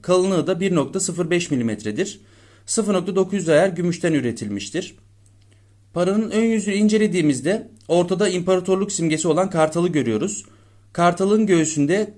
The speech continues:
kalkan mevcut. Başının üstünde de imparatorluk tacı işlenmiş. Armanın çevresinde çelenk mevcut ve alt kısmında da A harfi yazılmış. Bu harf paranın basıldığı darphaneyi, yani Berlin Darphanesi'nde basıldığını gösteriyor.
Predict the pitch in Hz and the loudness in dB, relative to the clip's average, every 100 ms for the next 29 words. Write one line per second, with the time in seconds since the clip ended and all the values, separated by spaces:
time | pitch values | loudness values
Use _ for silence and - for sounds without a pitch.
0 | - 165 165 170 185 170 117 107 208 - | -6 2 2 2 0 2 0 -2 -8 -10
1 | - - _ _ - 180 214 214 196 185 | -20 -20 _ _ -2 0 2 2 2 0
2 | 202 214 214 202 190 180 190 185 190 196 | 0 2 2 2 -2 0 2 2 0 0
3 | 170 160 160 160 - 110 104 185 208 - | 2 2 2 -4 -2 -2 -2 -4 -6 -14
4 | _ _ - 165 185 208 233 214 180 151 | _ _ -2 2 2 2 2 2 2 2
5 | - 139 170 208 - - - 180 196 190 | 0 0 0 -4 -8 -14 -2 0 0 0
6 | 143 123 147 208 175 202 202 170 - 196 | -2 -2 -4 -2 4 4 4 -2 -4 -2
7 | 190 160 160 - 170 185 175 170 160 165 | 0 0 0 0 4 6 6 2 2 0
8 | 120 110 120 208 - - - - - - | 0 -2 -4 -4 -8 -20 -20 -20 -20 -16
9 | - 214 208 214 214 - 180 185 208 185 | 0 4 6 4 0 -2 2 4 4 2
10 | 180 175 180 170 160 147 151 135 147 208 | 0 0 0 4 4 4 2 2 0 0
11 | - 190 156 185 180 185 180 190 175 160 | 2 4 4 2 2 4 4 2 4 2
12 | 170 160 156 185 185 170 170 160 165 165 | 4 0 0 -2 0 0 0 -2 0 0
13 | 123 - 107 110 202 | -2 -4 -6 -4 -4